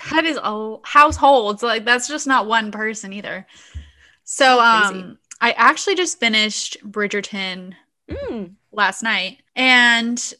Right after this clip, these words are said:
Speaker 2: So topical then for you.
Speaker 1: I had a lot of mixed reviews. Like, in the beginning, I was like, "It's pretty good." In the middle, I was like, "Man, I don't know."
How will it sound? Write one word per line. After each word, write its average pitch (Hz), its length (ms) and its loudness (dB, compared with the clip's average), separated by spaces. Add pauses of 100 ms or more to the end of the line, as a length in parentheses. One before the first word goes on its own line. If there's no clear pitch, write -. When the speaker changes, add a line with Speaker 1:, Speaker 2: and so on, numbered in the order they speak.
(160)
Speaker 2:
So 302 140 -6
topical 359 460 -2
then 190 340 -8 (240)
for 233 100 -8
you. 196 320 -6
Speaker 1:
I 277 340 2
had 277 260 0
a 269 40 -4
lot 269 220 0
of 440 180 -8
mixed 359 300 -8
reviews. 381 240 -2
Like, 233 180 0
in 226 100 -4
the 226 60 -6
beginning, 233 260 -4
I - 20 -4
was 233 80 -8
like, 277 120 -14
"It's 427 140 -16
pretty 415 220 -6
good." 220 280 -2
In 214 120 -6
the 214 60 -6
middle, 214 200 0
I 220 60 2
was 214 100 -4
like, 208 300 -8
"Man, 320 500 -6
I - 20 -2
don't 214 140 -4
know." 214 520 -8